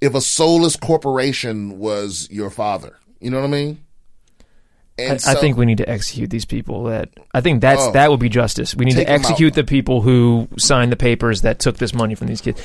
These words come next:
Speaker 2: This is a lot of money.
Speaker 1: Oh.
Speaker 2: The, the, this is like, this is like seven hundred, eight hundred bucks a month starting when kids are,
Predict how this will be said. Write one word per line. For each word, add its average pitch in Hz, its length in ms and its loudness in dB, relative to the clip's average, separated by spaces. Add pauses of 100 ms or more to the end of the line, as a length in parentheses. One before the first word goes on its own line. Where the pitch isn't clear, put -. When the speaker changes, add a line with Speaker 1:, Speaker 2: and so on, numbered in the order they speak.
Speaker 2:
This - 120 4
is - 40 4
a 277 60 8
lot 202 240 6
of 160 60 4
money. 175 400 2
Speaker 1:
Oh. 123 220 -2
Speaker 2:
The, 202 200 6
the, 180 260 2
this 190 200 2
is 226 140 0
like, 175 340 2
this 156 240 2
is 226 100 0
like - 300 -2
seven 151 400 2
hundred, 156 380 0
eight 143 100 2
hundred 135 560 0
bucks 123 640 0 (120)
a 135 140 4
month 135 680 2 (680)
starting 135 800 0
when 127 200 2
kids 123 340 2
are, 120 280 0